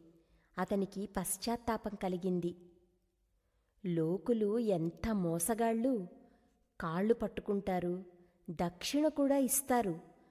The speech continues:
మనసులో శాపనార్థాలు పెడతారు. ఎంత చిత్రం!" బాబా అన్న ఈ మాటలు విని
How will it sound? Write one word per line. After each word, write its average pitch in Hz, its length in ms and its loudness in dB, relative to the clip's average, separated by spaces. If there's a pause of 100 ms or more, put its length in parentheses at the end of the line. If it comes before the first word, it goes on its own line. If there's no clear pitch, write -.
(360)
మనసులో 180 720 0
శాపనార్థాలు 185 1000 0
పెడతారు. 175 580 0 (480)
ఎంత 196 420 -2
చిత్రం!" 180 640 -8 (1040)
బాబా 175 380 -2
అన్న 214 280 0
ఈ 185 240 2
మాటలు 180 500 0
విని 185 460 0